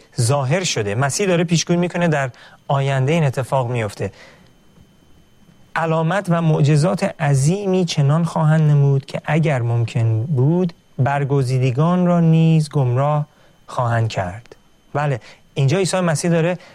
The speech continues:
به ما از پیش اخطار می‌ده که کسایی خواهند آمد در کلیسا به عنوان مسیحی کاذب و انبیای کذبه و علامت‌ها و معجزات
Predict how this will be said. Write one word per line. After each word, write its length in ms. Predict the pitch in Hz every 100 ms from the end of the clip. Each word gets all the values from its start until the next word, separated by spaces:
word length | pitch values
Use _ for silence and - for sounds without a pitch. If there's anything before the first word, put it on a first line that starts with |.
| _ -
به 60 |
ما 180 | 139 165
از 280 | 151 135 117 - _ _
پیش 540 | - 185 214 196 - - _ - -
اخطار 520 | 156 - 165 185 175
می‌ده 300 | 143 113 110
که 220 | - 127 - - -
کسایی 420 | 147 131 175 196
خواهند 260 | 214 202
آمد 280 | 196 196 180
در 240 | 135 196 220
کلیسا 520 | - 175 156 - 110
به 120 | 107
عنوان 720 | 160 175 170 165 220 226 226 208 - -
مسیحی 760 | 143 160 170 - 160 147 202 214
کاذب 560 | 208 180 147 135 185 113 110
و 140 | 147 -
انبیای 520 | 160 160 147 180 202
کذبه 580 | 190 156 156 151 175 117 - _ _ _ - - - - - -
و 200 | 139 165 151 _ _ -
علامت‌ها 840 | 175 185 180 175 190 165 202 233
و 80 | 214
معجزات 680 | 185 190 170 180 190 226